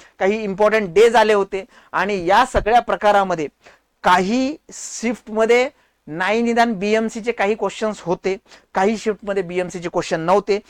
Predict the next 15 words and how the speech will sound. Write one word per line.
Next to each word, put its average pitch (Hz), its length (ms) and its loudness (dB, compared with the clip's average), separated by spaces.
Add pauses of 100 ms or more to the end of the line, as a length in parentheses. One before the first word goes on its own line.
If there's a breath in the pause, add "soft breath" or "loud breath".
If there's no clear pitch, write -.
(200 soft breath)
जिथे 185 200 0
ते 214 120 2
नव्हते 214 420 0
तिथे 233 300 -2
करंटचा 233 580 2
मारा 220 260 4
जास्त 214 280 0
झाला 196 280 2 (280 loud breath)
आणि 185 160 -4 (120)
तिथे 220 400 2 (220 soft breath)
बऱ्यापैकी 202 680 2
आपल्याला 175 440 2
ती 190 260 -8
हवा 165 220 -2
लागली 160 400 -4